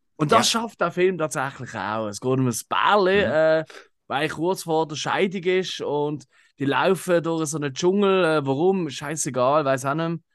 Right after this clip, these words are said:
Speaker 1: Irgendwie so, einfach so. Und, nein, ist, glaub ich, schon wichtig, aber ist egal. Und dann kommen sie in Treibsand rein und bleiben dort stecken, bis halt so zur Brust oder so.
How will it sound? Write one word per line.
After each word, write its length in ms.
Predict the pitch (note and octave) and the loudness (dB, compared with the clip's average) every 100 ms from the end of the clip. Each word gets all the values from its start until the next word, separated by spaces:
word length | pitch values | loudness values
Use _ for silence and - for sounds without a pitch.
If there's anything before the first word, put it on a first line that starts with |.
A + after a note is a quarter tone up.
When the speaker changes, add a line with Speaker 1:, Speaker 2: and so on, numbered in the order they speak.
| _ _ _ - | _ _ _ -4
Speaker 1:
Irgendwie 420 | D3 D3 D3 D3 | 0 2 4 2
so, 500 | C3 C3 C3 B2+ A#2+ | 2 2 2 0 0
einfach 240 | A#2 A#2 | -4 -6
so. 420 | G#2+ G2+ F#2+ G2+ | -6 -4 -4 -6
Und, 280 | F2+ E2+ - | -8 -12 -12
nein, 240 | - C3 C#3 | -2 2 2
ist, 160 | B2+ | 2
glaub 120 | C3 | -2
ich, 40 | A2+ | -2
schon 160 | B2+ | -2
wichtig, 320 | A#2 G#2 A2 G#2+ | -2 -4 -6 -4
aber 140 | A#2+ | -2
ist 100 | A#2+ | -4
egal. 340 | F#2+ D#2 C#2 - _ _ _ _ _ | -6 -8 -12 -16 _ _ _ _ _
Und 320 | D#3+ F3+ G3 | 4 6 6
dann 200 | F#3 F#3+ | 4 4
kommen 380 | F3+ F3+ G3+ A3 | 2 2 2 2
sie 260 | F3+ G#3 G3+ | -2 -4 -4
in 300 | - F#3 F#3 | 0 0 0
Treibsand 640 | D#3+ G#3+ F#3 - F#3 F#3 E3 | -2 -4 -4 0 2 2 -2
rein 260 | F#3+ F3 | -2 0
und 240 | D#3 D3 C#3 | 0 -2 -4
bleiben 320 | D#3 F#3 F3 | -6 -6 -2
dort 200 | E3 D#3 | -2 -2
stecken, 680 | - F3 F#3 - F#3+ F3+ D3+ | 0 0 0 0 2 2 2
bis 300 | E3+ F3+ E3 | 0 0 -2
halt 300 | E3 E3 - | -2 -2 -8
so 340 | - D#3+ D3 | -8 -4 -2
zur 180 | C3+ D3 | -4 -4
Brust 400 | D3+ G#3+ G3+ - | 0 2 0 -4
oder 180 | F3+ F3 | -4 -4
so. 340 | E3 F3+ F3+ | -2 0 0